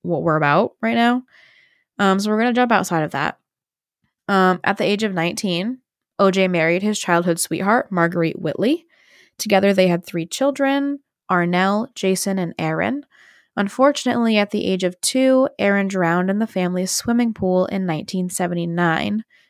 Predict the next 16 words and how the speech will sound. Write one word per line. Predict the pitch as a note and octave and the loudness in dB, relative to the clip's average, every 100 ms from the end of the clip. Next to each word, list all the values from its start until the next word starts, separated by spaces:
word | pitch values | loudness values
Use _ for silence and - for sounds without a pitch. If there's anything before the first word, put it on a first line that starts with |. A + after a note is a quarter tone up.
| _ | _
which | F#3+ F#3 | -2 0
was | - F#3 F3 F3 F3 - - | 2 4 4 2 0 -6 -4
the | F#3+ | -2
summer | - F#3 F3+ F3 - | 0 2 2 2 2
after | E3+ E3+ - F3 E3 F3+ | 0 0 0 2 2 0
him | F3+ F3+ | -2 -2
and | F3 | 0
Marguerite | D#3 D#3+ E3+ D#3+ | 0 0 -2 -2
got | - E3+ | -2 -4
divorced. | E3 E3 D3+ G#3+ - - _ _ _ _ _ _ _ _ _ _ _ _ _ | -4 -2 -2 -4 -8 -12 _ _ _ _ _ _ _ _ _ _ _ _ _
Um, | G3+ F#3+ F#3 F#3 - | 2 4 4 2 2
O | G#3+ | 2
J | A3+ C4+ | 4 4
met | B3+ A3 G#3+ | 4 2 2
Nicole | G3+ - F3+ | -6 -4 -4
Brown | F3+ E3 D#3+ F#3 C#4 | -2 0 2 0 0